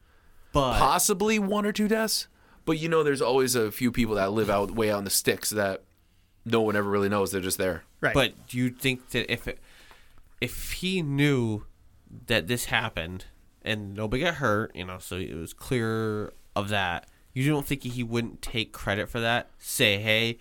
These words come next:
Speaker 1: look what my shit can do"?
Speaker 2: No, because I think, honestly, he would be smart enough to realize
Speaker 3: Yeah.
Speaker 2: if I do this and I admit to it, people are gonna come after me. They're gonna kill me, or they're gonna steal my plans. They're gonna steal all this.
Speaker 3: Yeah, I, I'm
Speaker 2: He
Speaker 3: with you on
Speaker 2: is,
Speaker 3: that one.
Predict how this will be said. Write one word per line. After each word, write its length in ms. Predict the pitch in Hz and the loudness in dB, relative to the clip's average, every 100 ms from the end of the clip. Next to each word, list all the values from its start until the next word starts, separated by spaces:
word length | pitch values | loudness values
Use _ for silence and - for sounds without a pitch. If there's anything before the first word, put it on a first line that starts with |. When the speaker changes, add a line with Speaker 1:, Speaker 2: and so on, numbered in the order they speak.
| - - _ _ | -12 -20 _ _
Speaker 1:
look 300 | 127 139 135 | 0 2 2
what 120 | 180 | -2
my 200 | 139 123 | 0 0
shit 460 | 117 - - 139 - | 0 0 2 2 0
can 220 | 127 110 | -4 -2
do"? 420 | 107 110 127 156 - _ _ | 2 4 2 0 -6 _ _
Speaker 2:
No, 180 | 143 180 | 2 4
because 180 | 131 131 | 4 4
I 100 | 127 | 4
think, 180 | 143 120 | 2 2
honestly, 300 | 120 123 127 | 2 2 4
he 100 | 123 | 4
would 100 | 117 | 4
be 120 | 110 | 2
smart 240 | - 104 104 | 2 2 2
enough 120 | 104 | 2
to 60 | |
realize 320 | 107 104 98 147 | 2 4 4 4
Speaker 3:
Yeah. 180 | 131 | 4
Speaker 2:
if 200 | 120 113 | 2 2
I 240 | 90 117 135 | 4 4 4
do 240 | 113 113 | 4 4
this 340 | 131 165 - - | 4 2 0 -4
and 100 | 107 | 0
I 60 | 113 | 0
admit 300 | 110 104 127 | 2 0 0
to 140 | 156 | -2
it, 160 | 170 - _ _ - | -2 -4 _ _ -2
people 200 | 147 170 | 2 2
are 40 | |
gonna 100 | 143 | 0
come 140 | 120 113 | 0 2
after 240 | 117 101 | 0 0
me. 60 | 95 | 0
They're 100 | 113 | 2
gonna 100 | 101 | 0
kill 240 | - 113 | 2 2
me, 240 | 113 110 113 | 2 2 0
or 300 | - 107 101 | 0 2 4
they're 100 | 98 | 4
gonna 120 | 95 | 2
steal 240 | - 117 | 2 2
my 120 | 104 95 | 2 0
plans. 500 | - 117 117 113 107 | 2 2 2 2 0
They're 60 | 98 | -2
gonna 80 | |
steal 220 | 90 113 101 | 0 2 2
all 100 | 90 | 0
this. 340 | - - - _ - _ _ _ _ 180 | -2 -6 -8 _ -20 _ _ _ _ -4
Speaker 3:
Yeah, 200 | 139 120 | -2 -2
I, 220 | 123 135 - - - | -4 -6 -8 -14 -2
I'm 140 | 147 | 2
Speaker 2:
He 60 | 160 | 6
Speaker 3:
with 80 | 202 | 6
you 40 | 214 | 6
on 40 | |
Speaker 2:
is, 60 | 160 | 4
Speaker 3:
that 180 | 135 | 0
one. 160 | 135 | -2